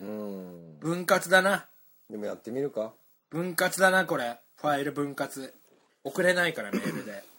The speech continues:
Speaker 1: うん。
Speaker 2: まあ、そんな感じで、今日はちょっと長編になりましたけども。
Speaker 1: うん。
Speaker 2: まあ、中身はほとんどないという。
Speaker 1: 怖いね、聞くのが。
Speaker 2: 怖いよ。
Speaker 1: 後から。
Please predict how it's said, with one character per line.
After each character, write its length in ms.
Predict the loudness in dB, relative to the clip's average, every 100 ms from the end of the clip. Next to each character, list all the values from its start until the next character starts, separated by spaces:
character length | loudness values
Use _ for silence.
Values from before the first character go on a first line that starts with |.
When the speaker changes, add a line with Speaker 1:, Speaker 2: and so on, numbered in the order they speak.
| -18 -14
Speaker 1:
う 40 |
ん。 280 | -12 -12 -14 4
Speaker 2:
ま 240 | 8 8 6
あ、 40 |
そ 180 | -2 -2
ん 80 | 0
な 100 | 0
感 200 | 2 0
じ 120 | 0 -2
で、 280 | -4 -6 -14 _ -4
今 120 | 0 2
日 60 |
は 360 | 0 -4 -8 -10 -12
ち 80 | -12
ょ 40 |
っ 20 |
と 420 | -10 -10 -10 -12 -8
長 200 | -2 0
編 220 | 0 -2
に 160 | -6 -8
な 120 | -8
り 100 | -8
ま 100 | -10
し 80 | -10
た 100 | -12
け 140 | -10
ど 160 | -10 -12
も。 320 | -14 -18 -20 _
Speaker 1:
う 60 | -12
ん。 340 | -12 -12 -18 _ _
Speaker 2:
ま 80 | -2
あ、 40 |
中 340 | 4 6 6 4
身 140 | 6
は 100 | 4
ほ 120 | 4 2
と 120 | 0
ん 40 |
ど 100 | 0
な 180 | -2 -2
い 100 | -4
と 120 | -10
い 300 | -12 -14 -16
う。 100 | -20 _ _ _ _ _ _ _ _ _ _ _ _ _ _ _ _ -14
Speaker 1:
怖 400 | -8 0 6 6
い 80 | 6
ね、 200 | 2 -2
聞 140 | -6 -6
く 100 | -4
の 120 | -4
が。 180 | -6 -12 _ -4
Speaker 2:
怖 360 | 4 8 8
い 100 | 6
よ。 280 | 4 2 -4 _ _ _ -10
Speaker 1:
後 220 | -8 -6
か 140 | -8
ら。 120 | -10